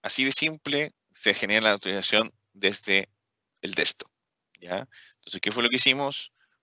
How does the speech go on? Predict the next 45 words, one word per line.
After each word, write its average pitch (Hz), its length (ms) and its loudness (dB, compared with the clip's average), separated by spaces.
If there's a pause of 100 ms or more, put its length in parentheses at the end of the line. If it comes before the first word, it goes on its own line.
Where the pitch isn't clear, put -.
(120)
Revisamos 98 380 2
que 107 80 2
la 104 80 6
puerta 101 220 -2
de - 20 2
enlace 90 200 -4
estuviese 80 360 -8
correcta, 175 560 2
la - 80 -8
inst-, - 240 -12
la 190 100 -12
instalamos, 151 680 2
editamos 92 300 -4
nuestras 98 220 -10
credenciales 156 600 2 (380)
y 123 100 -8
luego 127 180 2
le 123 80 4
dimos 127 200 -2
con 117 140 2
la 107 80 0
configuración 110 600 -2
de 104 100 4
la 98 120 6
actualización 92 400 -2
programada. 78 580 -2 (580)
¿Qué 131 100 2
va 127 60 8
a - 20 0
hacer 135 140 0
Power 123 260 0
B 131 120 8
I - 40 8
entonces? 151 680 -2 (520)
Todos 165 200 4
los 151 140 0
días, 113 500 0 (120)
a 57 160 -8
contar 104 240 2
de 110 60 8
las 110 100 6
seis 120 120 2
de 127 60 6
la 131 60 4
tarde, 143 440 4